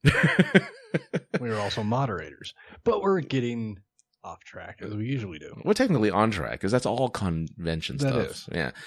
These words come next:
Speaker 2: That
Speaker 1: But
Speaker 2: is.
Speaker 1: speaking
Speaker 2: That
Speaker 1: of
Speaker 2: is.
Speaker 1: conventions, 'cause that's what we're all about,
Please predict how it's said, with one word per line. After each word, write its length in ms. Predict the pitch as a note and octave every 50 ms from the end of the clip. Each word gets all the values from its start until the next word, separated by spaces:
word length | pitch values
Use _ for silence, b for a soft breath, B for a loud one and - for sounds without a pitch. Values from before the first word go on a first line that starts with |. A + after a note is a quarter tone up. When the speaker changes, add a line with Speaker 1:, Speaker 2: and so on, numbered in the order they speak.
| B B B B
Speaker 2:
That 100 | G#2+ F#2
Speaker 1:
But 40 | -
Speaker 2:
is. 80 | -
Speaker 1:
speaking 320 | - - - - D3 - C3+
Speaker 2:
That 40 | B2
Speaker 1:
of 40 | A2+
Speaker 2:
is. 40 | -
Speaker 1:
conventions, 560 | - A#2 G2+ G#2 F#2+ F#2+ F#2+ - A#2+ A#2+ - -
'cause 160 | - E2 D2+
that's 200 | E2 D#2+ - -
what 140 | D#2+ C#2 B1
we're 100 | C#2+ C#2+
all 120 | C2 C2+ B1+
about, 600 | - - F2 E2+ F#2 G2 G#2+ - - - -